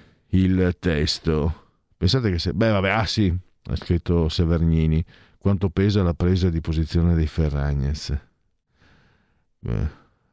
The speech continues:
Severnini è quel giornalista interista, tra l'altro c'era una frase su, su di lui, su Montanelli, che era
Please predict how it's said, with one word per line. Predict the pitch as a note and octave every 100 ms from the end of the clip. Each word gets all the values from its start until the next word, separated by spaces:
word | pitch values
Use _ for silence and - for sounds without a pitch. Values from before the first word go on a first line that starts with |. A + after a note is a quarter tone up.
| - A2 - - G1+ - - - -
Severnini | - - D#2 D#2 E2+ D#2 D#2 D2 D2+ D2+ _ _ _ _ _ _ _ _ _ _ _ _ _ _ _ _ _ _ _
è | - F2 D#2 D2 -
quel | - D2+
giornalista | E2 F2 F2 E2 E2 D#2+ - D2+
interista, | D2+ E2+ D#2 D#2 D2+ - D#2
tra | C#2+ D#2+ - - F2
l'altro | E2
c'era | D#2+ E2
una | D#2+
frase | D#2 F2+ E2+
su, | - -
su | - - D#2+ D#2
di | D2+ F2+
lui, | F2 G2
su | F#2+
Montanelli, | E2 E2+ E2 D#2+ E2 F#2+ F2+
che | D2
era | D2 D2 C#2+